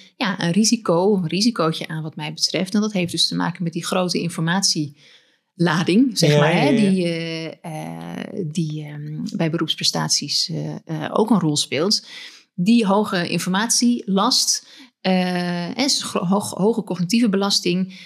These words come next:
Speaker 2: Voor
Speaker 1: Nou,
Speaker 2: de
Speaker 1: we weten
Speaker 2: docent.
Speaker 1: voor de docent, voor de beoordelaar. En we weten, onder andere uit de literatuur over kritisch denken, maar ook uit de beoordelingsliteratuur,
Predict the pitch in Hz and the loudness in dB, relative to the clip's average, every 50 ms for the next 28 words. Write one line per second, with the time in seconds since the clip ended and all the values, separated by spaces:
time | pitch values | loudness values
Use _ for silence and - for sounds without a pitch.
0 | - - _ _ - - 180 147 139 - - - - 220 247 262 - - - 101 | -20 -20 _ _ 0 4 4 6 6 6 4 4 4 4 4 4 2 0 -2 0
1 | - 220 233 214 196 175 165 - - - 175 208 240 240 - - 196 196 190 185 | 2 2 2 4 2 2 2 2 2 0 2 2 2 0 0 0 0 2 2 2
2 | 160 - - 175 165 202 202 208 202 202 196 185 - - 185 190 190 190 190 190 | 0 0 0 0 0 0 0 0 -2 -2 -4 -4 -2 -2 -2 0 0 -2 -2 -2
3 | 190 175 170 156 151 165 170 175 170 - 180 175 180 175 - - 135 135 - - | -2 -2 -2 0 0 0 0 0 0 -2 -2 -2 -4 -6 -8 -10 -12 -14 -10 -10
4 | - - - - - - 170 160 156 - - - - - 160 156 156 156 - - | -8 -6 -6 -4 -4 -2 -2 0 -2 -2 -2 -2 -2 0 0 0 0 -2 -4 -6
5 | - 196 175 - - 156 - 160 160 175 180 175 190 180 165 - - - - 165 | -6 -4 -4 -2 -4 -2 -2 0 0 0 0 -2 -4 -4 -4 -6 -6 -6 -8 -6
6 | - 160 151 - 160 185 180 180 175 165 - 190 175 - - 170 165 - - 165 | -6 -4 0 2 2 2 2 2 0 0 0 -2 -4 -4 -4 -6 -6 -4 -4 -4
7 | 160 160 170 | -4 -6 -8